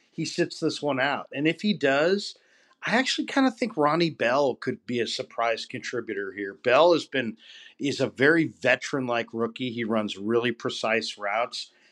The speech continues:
and I think he's ready for this opportunity. I also do think this could be the breakout game for George Kittle.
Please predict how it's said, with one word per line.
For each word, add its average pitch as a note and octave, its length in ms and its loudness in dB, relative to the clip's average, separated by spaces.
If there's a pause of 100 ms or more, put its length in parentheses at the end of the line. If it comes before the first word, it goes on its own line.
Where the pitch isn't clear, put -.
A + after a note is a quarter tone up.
(120)
and C#3+ 160 -4
I D3+ 60 2
think F#3 220 -2
he's - 240 0
ready D3+ 240 2
for D#3 140 -8
this D3 200 -4
opportunity. D#3 800 -2 (260)
I G#3 80 2
also D#4 240 2
do G3+ 220 4
think G#3 240 2
this D#3+ 160 -2
could D3+ 200 0
be C#3 140 2
the B2 140 0
breakout B2 600 4
game A2+ 280 -2
for A2+ 180 -10
George A2+ 380 -4
Kittle. G2 420 -2